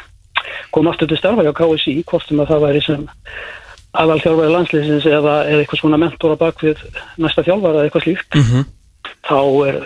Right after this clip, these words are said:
Speaker 1: þá vitum við bara nákvæmlega hvað hann hefur upp á bjóða og þið eru búin að, að ræða það náttúrulega hérna á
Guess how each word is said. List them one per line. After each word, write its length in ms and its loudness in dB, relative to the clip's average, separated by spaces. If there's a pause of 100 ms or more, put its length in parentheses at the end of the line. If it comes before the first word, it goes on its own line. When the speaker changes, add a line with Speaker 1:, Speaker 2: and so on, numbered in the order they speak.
(120)
Speaker 1:
þá 140 -2
vitum 340 0
við 140 2 (260)
bara 140 0
nákvæmlega 420 0
hvað 140 0
hann 160 2 (240)
hefur 260 0
upp 80 2
á 80 -6
bjóða 160 -2
og 80 0
þið 120 2
eru 120 2
búin 160 2
að, 320 2
að 120 2
ræða 200 2
það 160 0
náttúrulega 300 2
hérna 180 2
á 20 -6